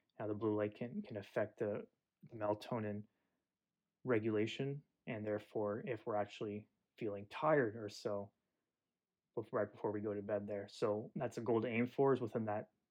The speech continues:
thirty minutes of, of lying in bed. So, you know, so it's okay if it's, you know, you're lying there for five minutes and you think to yourself, "Oh, I sh-, I should be sleeping by now," you know, perhaps, but, but the goal as, as a general recommendation, being evidence-based, is about within,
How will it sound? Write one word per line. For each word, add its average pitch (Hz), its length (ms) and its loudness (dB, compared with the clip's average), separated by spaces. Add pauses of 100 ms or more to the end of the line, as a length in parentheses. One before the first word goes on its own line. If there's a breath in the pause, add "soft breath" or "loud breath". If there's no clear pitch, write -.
(120)
thirty 107 220 2
minutes 104 460 -4
of, 101 180 -6 (160)
of 110 120 -8
lying 101 320 -2
in 98 100 -6
bed. 98 220 -2 (160)
So, - 120 -18
you 110 60 0
know, 107 60 2
so 110 140 0
it's 110 120 6
okay 127 460 6
if 110 100 0 (300)
it's, - 340 -8 (640)
you 113 80 -2
know, 104 180 0 (100)
you're 120 200 -2
lying 107 260 2
there 107 120 0
for 110 160 -6
five 104 300 0
minutes 107 300 0
and 113 80 -4
you 104 60 -2
think 107 140 -6
to 110 40 -2
yourself, 113 260 -4
"Oh, 147 360 0
I 143 80 0
sh-, 143 140 -2
I 135 60 2
should 139 200 0
be 135 80 4
sleeping 160 400 4
by 123 160 0
now," 110 280 -2
you 113 120 -4
know, 110 180 -4 (500)
perhaps, 170 580 8
but, 110 200 8 (100)
but 113 140 -4
the 117 80 0
goal 117 340 8
as, 104 280 2 (480)
as 113 100 0
a 110 60 2
general 117 340 6
recommendation, 120 920 2 (380)
being 110 180 -2
evidence-based, 135 800 4
is 117 120 -2
about 147 400 10
within, 113 440 2